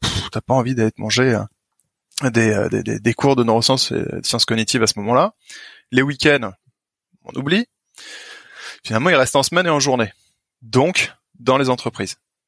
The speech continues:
Et en fait, j'ai commencé à, à transmettre à l'approche de B M O au sein des entreprises, mais au sein d'une entreprise, il faut donner une finalité d'usage.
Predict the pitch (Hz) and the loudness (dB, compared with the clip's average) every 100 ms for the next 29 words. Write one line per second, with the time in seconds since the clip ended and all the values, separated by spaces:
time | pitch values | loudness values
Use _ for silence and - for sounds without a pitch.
0 | _ _ - 107 160 135 117 - 190 175 | _ _ -2 0 2 0 -2 2 2 4
1 | 160 156 143 117 - - - - - _ | 2 4 4 4 2 -2 -4 -10 -16 _
2 | _ 113 - - 147 160 139 131 107 113 | _ -6 -2 0 0 2 2 2 0 2
3 | - 117 113 110 104 123 196 233 233 _ | 0 0 0 0 0 2 2 2 -2 _
4 | _ _ _ - 147 151 127 110 104 110 | _ _ _ 0 2 4 2 -2 -2 0
5 | 175 208 190 117 113 120 117 107 - 110 | 0 0 -2 -2 -2 -2 -2 -6 -6 -2
6 | 196 165 - 113 120 123 113 - 151 151 | -2 -2 -4 -2 0 0 0 2 2 2
7 | 147 143 113 104 95 | 2 0 2 0 0